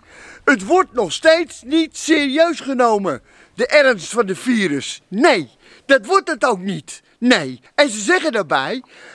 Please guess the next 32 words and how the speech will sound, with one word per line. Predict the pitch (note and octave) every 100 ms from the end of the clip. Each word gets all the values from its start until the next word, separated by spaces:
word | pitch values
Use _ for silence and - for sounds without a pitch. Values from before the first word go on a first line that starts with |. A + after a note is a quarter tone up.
| - _
als | D#4+ F#4+ E4+ A#3+
we | C#4
dat | G#3 A#3+ F#3
niet | G#3 B3+ G3
serieus | - C4 A3+ G3+ F#3 E3+ C#3+
nemen, | F#3+ A3+ D#4 F#4+ D#4+ - - - -
dan | C4+ D#4
worden | E4+ F4 D#4+
de | C4+
maatregelen | B3 D4+ D#4+ D#4+ D#4+ E4 D#4+ D#4+ D#4+ C4 _ _
erger | E4 F#4+ E4 - -
en | C#3 B3+ -
erger | A#3 - D#4+ C#4
en | D4+ D#4+
erger. | E4+ D#4+ G3 F#3 D3
Ja, | B3 G#3+
dat | B3 A3
gaat | C#4+ D4+
dan | C#4+ C#4
oplopen | E4 E4+ E4 D#4+ E4 D#4+ A#3+
van | C#4+ C#4 B3 - - -
avondklok | C4+ D4+ D4 D#4+ - C#4+ E4 D#4+ - - - -
tot | B3 D4 - - _
echt | F#4 F#4 G#3+ -
lockdown. | C4+ C4+ F3 A3 G3+ E3 C3+ - _
Zoals | - A#3+ A#3 G#3+
wij | E4 D4+
hier | B3 A3+
hebben | F#3 D#3+
gehad | F3+ D#3+ - - - _ _
in | C4+ G#3+
Spanje. | - D#4 G#4+ G#3 C#3+